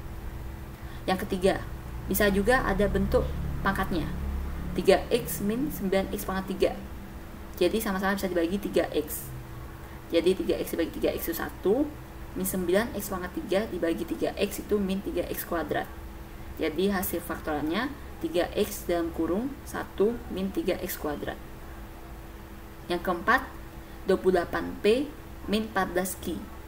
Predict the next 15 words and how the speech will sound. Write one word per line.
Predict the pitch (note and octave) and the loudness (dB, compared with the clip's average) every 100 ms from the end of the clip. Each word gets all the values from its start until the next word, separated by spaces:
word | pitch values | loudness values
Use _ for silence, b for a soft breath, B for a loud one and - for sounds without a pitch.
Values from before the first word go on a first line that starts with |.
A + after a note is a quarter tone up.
| - - - - - - | -14 -14 -12 -12 -12 -4
Sama-sama | - F#3+ G#3 A#3 | 2 2 2 0
bisa | A3 A3 | 2 2
dibagi | G3+ F3 E3+ G#3+ C#4+ C#4+ - - - | 4 4 2 2 2 2 -6 -6 2
empat | F#3+ | 4
belas. | F#3 G#3 E3+ - - - - - - - E3 | 8 8 6 0 -6 -10 -12 -12 -12 -4 0
Jadi | C#3+ F#3 A#3+ - - - | 2 2 0 -6 -12 -4
empat, | - E3 - - - - | 0 0 0 -12 -4 2
dua | F3 | 4
puluh | F3 E3 | 6 4
delapan | E3 D#3 | 4 0
P | F#3 | 2
dibagi | F3+ E3+ D3+ D3 | 2 2 2 -2
empat | - D#3 D3 | -2 -4 -2
belas | D#3+ - | -2 -2
itu | - E3+ E3 | 0 0 0